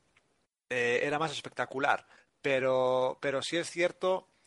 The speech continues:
que aunque tengamos un, un cambio secuencial en nuestro caso, eh, no utilicemos el embrague para subir y bajar marchas. Eh, para la, para todo lo demás, para frenar con el pie izquierdo, para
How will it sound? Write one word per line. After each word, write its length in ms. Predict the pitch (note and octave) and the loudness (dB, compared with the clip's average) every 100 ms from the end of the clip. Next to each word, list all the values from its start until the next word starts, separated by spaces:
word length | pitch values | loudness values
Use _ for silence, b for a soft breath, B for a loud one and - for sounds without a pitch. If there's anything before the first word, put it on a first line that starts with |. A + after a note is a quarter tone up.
| _ _ _ | _ _ _
que 200 | - C#3 | -6 0
aunque 320 | B2 C3 B2+ C3 | 2 0 -4 -6
tengamos 580 | B2+ B2+ C#3 D3+ C#3 | -2 -2 -2 -2 -4
un, 1000 | D3 D3 C#3+ C3+ C3 B2+ A#2+ A2 G2+ F#2+ G2 _ _ _ | -4 -4 -6 -12 -18 -18 -18 -20 -20 -20 _ _ _ _
un 140 | C#3 C3 | -14 -2
cambio 260 | B2+ C3+ | -2 -2
secuencial 640 | B2 B2+ A#2 A2 - C3+ | -8 -8 -8 -10 -2 -2
en 100 | B2 | -2
nuestro 360 | A2+ A2 A#2 A2 | -6 -12 -8 -4
caso, 420 | C3+ B2+ G#2 F2+ b b b b - | -2 -2 -4 -8 b b b b -4
eh, 580 | A#2+ A2+ A2 G#2+ G2+ A2 | 0 2 2 0 0 -2
no 80 | B2+ | -6
utilicemos 800 | C3 C3 B2+ C3+ C3+ C3 - - _ _ - - | -8 -6 -6 -6 -6 -6 -4 -6 _ _ -10 -6
el 160 | C#3+ | -4
embrague 440 | B2+ B2 C3 C3+ B2+ | -4 0 2 2 0
para 220 | A#2+ A#2 | 0 0
subir 340 | - B2 C3 | -2 -6 -4
y 60 | C3 | -2
bajar 340 | A#2+ A2 A#2+ | -4 -4 -6
marchas. 580 | A2 C#3 - - - - b b b b b | -4 -6 -6 -14 -14 -16 b b b b b
Eh, 320 | - B2 B2 B2 _ _ | -4 -2 0 -2 _ _
para 220 | - C3 | 0 0
la, 360 | B2+ B2 B2 B2 | 2 2 2 0
para 200 | C3 B2 | 2 2
todo 160 | - E3+ | 2 2
lo 80 | F3 | 4
demás, 460 | D3+ C#3+ E3+ - | 2 0 -2 -4
para 260 | - A#2 A#2 | -2 0 -2
frenar 560 | - A#2+ A#2 C3+ C#3+ C#3+ | -2 -6 -4 0 0 -2
con 140 | B2+ | -10
el 140 | A#2 | -12
pie 120 | B2+ C#3 | -8 -8
izquierdo, 680 | - - C3+ C3 C3 B2+ A#2+ | -8 -2 -2 -2 -2 -4 0
para 420 | A#2 A2+ A2+ | 0 2 2